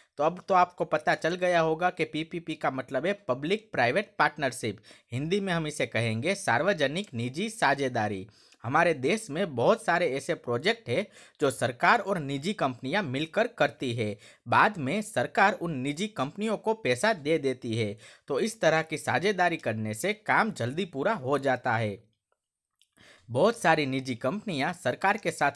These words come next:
मिलकर ये काम करती है। जैसे कि कोई भी बड़ा कोई प्रोजेक्ट है जो कि सरकार को पूरा करना है लेकिन उसके पास बजट नहीं है, यानी कि उस प्रोजेक्ट को करने के लिए पूरा पैसा नहीं है, तो सरकार किसी प्राइवेट कंपनी के पास जाएगी और उनसे साझेदारी करेगी।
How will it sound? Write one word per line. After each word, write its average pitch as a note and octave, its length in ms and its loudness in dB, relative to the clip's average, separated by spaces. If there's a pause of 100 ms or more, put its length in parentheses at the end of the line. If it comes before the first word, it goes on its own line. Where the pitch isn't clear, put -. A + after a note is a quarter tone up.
मिलकर F#3+ 380 -2
ये D3 220 0
काम F3 300 0
करती C#3+ 420 -4
है। A2+ 220 0 (340)
जैसे B2+ 200 -4
कि F#3 140 -8
कोई F3 240 2
भी G#3 140 -2
बड़ा D#3 260 2
कोई F3 180 -4
प्रोजेक्ट E3 480 -2
है E3+ 80 2
जो D#3 120 -2
कि D#3+ 120 -12
सरकार E3+ 400 -2
को E3+ 140 -4
पूरा D3 300 0
करना C#3 320 -6
है D#3+ 140 -2
लेकिन D3+ 260 -6
उसके C3+ 320 -6
पास D#3+ 360 -4 (280)
बजट D3 340 2
नहीं C#3 280 -2
है, B2+ 100 0
यानी A#2+ 200 -2
कि E3 160 -8 (160)
उस E3+ 140 -4
प्रोजेक्ट C3+ 420 -2
को F#3 100 -2
करने A#2+ 300 -4
के B2 140 -6
लिए E3 180 0
पूरा D3+ 280 0
पैसा A#2+ 360 0
नहीं C3+ 320 -6
है, A2 180 -2 (300)
तो B2 80 0
सरकार C#3 420 2
किसी G3 380 -4
प्राइवेट E3+ 400 2
कंपनी D3+ 340 -8
के C3+ 140 -4
पास F3+ 320 -2
जाएगी A#2 360 0
और F#3+ 160 -2
उनसे C#3 280 -4
साझेदारी C3+ 580 0
करेगी। A2 460 -4